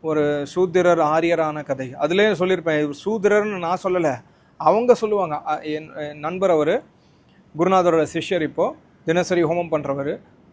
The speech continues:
அவர் என்ன முதல் முதல்ல பார்க்கும்பொழுது சொல்லுவார், "நாங்கெல்லாம் ரொம்ப பேக்வேர்டு கிளாஸ் சார்,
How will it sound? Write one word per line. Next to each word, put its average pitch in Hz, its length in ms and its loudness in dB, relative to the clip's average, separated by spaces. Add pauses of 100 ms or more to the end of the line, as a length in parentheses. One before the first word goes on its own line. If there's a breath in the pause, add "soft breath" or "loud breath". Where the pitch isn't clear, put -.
(220)
அவர் 208 300 6
என்ன 220 280 2
முதல் 214 360 4
முதல்ல 240 220 4
பார்க்கும்பொழுது 214 600 0
சொல்லுவார், 190 280 -2
"நாங்கெல்லாம் 180 580 2
ரொம்ப 175 480 0 (300)
பேக்வேர்டு 165 400 0
கிளாஸ் 156 280 -4
சார், 165 280 0